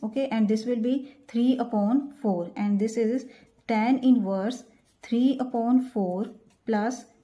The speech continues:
cot inverse three upon four, and which will be equal to pi upon two।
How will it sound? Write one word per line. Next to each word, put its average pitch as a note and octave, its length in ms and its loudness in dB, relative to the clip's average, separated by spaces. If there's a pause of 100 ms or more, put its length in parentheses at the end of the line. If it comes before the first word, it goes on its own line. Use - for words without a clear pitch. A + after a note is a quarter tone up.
(160)
cot A3+ 420 0
inverse G#3 520 0 (460)
three C#4 400 4
upon G#3 280 2 (140)
four, F3 160 -6 (460)
and G#3+ 180 0
which G#3+ 180 -2
will A#3 200 -2
be A#3+ 80 -2
equal A#3+ 260 -4
to C#4+ 160 -2 (320)
pi G#3 160 0 (180)
upon G3+ 380 -2 (420)
two। F#3 100 -2